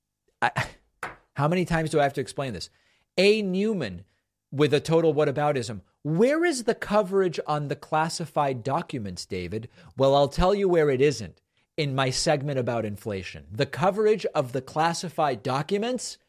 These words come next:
is in the segment about classified documents. Classic whataboutism. And then lastly, Robert says, he's, this is a different approach. This is the God-fearing approach. "Your narrative and lies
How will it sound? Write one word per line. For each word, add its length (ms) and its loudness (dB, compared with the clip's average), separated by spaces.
is 180 4
in 160 2
the 100 4
segment 640 2
about 320 -2
classified 640 0
documents. 640 -10
Classic 440 2
whataboutism. 800 -4
And 180 2
then 180 0
lastly, 500 -2
Robert 600 0
says, 400 0
he's, 300 0
this 180 0
is 60 -2
a 80 2
different 320 0
approach. 460 -10
This 180 -4
is 100 -4
the 160 -4
God-fearing 680 0
approach. 560 -14
"Your 300 2
narrative 800 2
and 180 -4
lies 720 -2